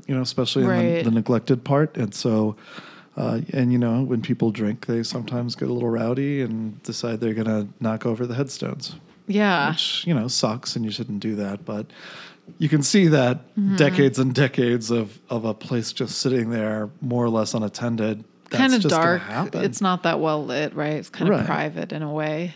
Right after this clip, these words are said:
Speaker 1: It's totally unlit.
Speaker 2: Yeah.
Speaker 1: Um, at least it has been the last time I was there. And one of the things that I like about it and makes it a real shame, the condition that it, th-,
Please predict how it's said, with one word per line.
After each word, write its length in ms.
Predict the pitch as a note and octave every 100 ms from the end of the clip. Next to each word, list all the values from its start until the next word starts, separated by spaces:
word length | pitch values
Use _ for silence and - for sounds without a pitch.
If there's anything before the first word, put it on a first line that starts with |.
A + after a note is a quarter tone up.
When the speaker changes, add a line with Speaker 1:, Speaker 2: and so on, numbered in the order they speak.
| - -
Speaker 1:
It's 180 | C#3
totally 320 | - D#3 D#3 C3
unlit. 420 | B2 A2+ G#2+ A#2+ - - -
Speaker 2:
Yeah. 360 | F3+ F3+ - C#3+
Speaker 1:
Um, 60 | E3 - -
at 100 | A2+
least 200 | G#2+ A#2
it 40 | G#2
has 220 | A2+ G#2
been 420 | A2+ G#2+ G#2+ G#2+ - _ _
the 80 | -
last 320 | A#2 G#2+ -
time 180 | A#2 G#2+
I 100 | G#2+
was 140 | B2 -
there. 300 | - - B2+ _ - - - - - - - - - _ _ _ -
And 480 | F#3+ F#3+ F#3 F3+ - -
one 280 | E3 A3 A#3
of 120 | A3+
the 100 | G3+
things 420 | - G#3+ G3+ F3
that 160 | F#3 E3
I 140 | D3
like 380 | C#3 C#3+ F3 F#3
about 380 | C#3 B2 A#2+ A#2+
it 180 | E3
and 540 | G3 C3+ B2+ B2+ F#3 G#3
makes 340 | D3 B2+ -
it 60 | C3+
a 60 |
real 520 | B2+ C3 B2 B2 A2+ - -
shame, 580 | - - C3+ B2+ C3+ C3
the 80 | A#2
condition 440 | A#2 A#2 - A#2
that 120 | G#2+
it, 80 | G#2+ - _ C#3
th-, 140 | C3